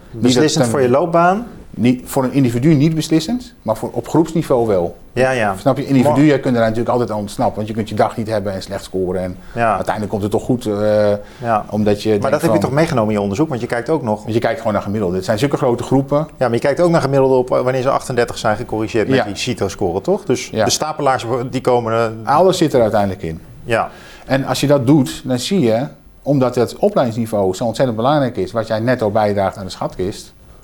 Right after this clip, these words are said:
Speaker 1: omdat hoe hoger het opleidingsniveau, hoe meer je verdient, dan zie je, dan kun je dus terugrekenen van de cito-score naar het volwassen leven en daar ook een prijskaartje aan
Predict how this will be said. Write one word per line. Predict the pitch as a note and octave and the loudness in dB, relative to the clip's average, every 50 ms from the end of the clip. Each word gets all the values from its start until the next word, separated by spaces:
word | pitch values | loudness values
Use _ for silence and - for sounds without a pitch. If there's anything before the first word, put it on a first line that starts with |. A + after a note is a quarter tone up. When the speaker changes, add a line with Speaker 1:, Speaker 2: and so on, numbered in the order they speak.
| - - | -20 -14
Speaker 1:
omdat | - A#2+ A2 G#2 G2+ - - - | -8 -4 -2 -2 -2 -2 -6 -6
hoe | G#2 G2+ | -4 0
hoger | G2 A#2 C3 B2+ | 0 2 0 0
het | B2+ - | -2 -4
opleidingsniveau, | A#2 A2+ - A2 G#2 G2+ G#2 G#2 A2+ G#2 G#2 | -4 -2 -2 -2 -2 -2 -4 -2 -2 0 0
hoe | G#2+ A#2 | 0 0
meer | A#2+ A2+ G#2 | 0 2 0
je | F#2+ | 0
verdient, | - - G#2 A2+ B2+ G#2+ G#2+ - - - - - - - - - - - | -2 -4 -4 -2 -2 -2 -2 -4 -10 -16 -16 -16 -16 -16 -18 -20 -14 -8
dan | - A#2 | -6 -4
zie | A2 C#3 C#3+ C3+ | -2 0 2 2
je, | A2+ G#2 - A2+ | 2 2 2 0
dan | A#2 A2 | -2 0
kun | C3 A#2+ | 0 0
je | A2 | 2
dus | G#2+ G2+ - - | 2 0 -2 -4
terugrekenen | - D#3 E3 D#3 D3+ C3+ G#2+ G#2 G2+ G#2 G#2+ G#2 | -2 0 0 2 4 4 4 4 4 2 0 -4
van | - A#2 A2+ | -2 -2 -2
de | A2 | -2
cito-score | G#2+ - E3 F3 - A2 - - - F#2+ E2 E2+ F2 F2 F2+ - - - - - - - - - - - - - - - - | -2 -2 -4 0 0 -2 -2 -2 -4 -2 -2 -2 -4 -6 -8 -12 -18 -20 -20 -20 -20 -20 -20 -20 -20 -20 -20 -20 -20 -20 -16
naar | - G2 G2+ A2+ B2+ B2+ A#2 G2+ F#2 F#2 G#2+ | -10 -6 -2 0 0 2 2 2 0 -2 -2
het | G#2 G#2 - | -8 -8 -6
volwassen | - A#2 A2 G#2 F#2 - - F#2+ | -6 -2 -2 -2 -2 -2 -6 -6
leven | G2 G#2+ B2 B2 G2+ - F#2 F#2 | -4 -2 -2 -2 -4 -4 -8 -8
en | G#2 A2 | -8 -4
daar | G2+ A2 A2+ A2 G#2 - | 0 0 0 0 0 -2
ook | A#2 - | -2 -2
een | C#3 A#2+ G#2+ G2 F#2 - - - - - _ - | -2 -2 -2 -2 -6 -8 -14 -20 -20 -20 _ -6
prijskaartje | - A#2+ A2+ G#2+ G2+ - - G2 F#2+ F2+ F2+ - F2+ | -4 -2 -2 -2 -2 -2 -2 -2 -2 -2 -4 -8 -10
aan | F2 F#2+ F2+ F2 F2 | -6 -6 -6 -6 -6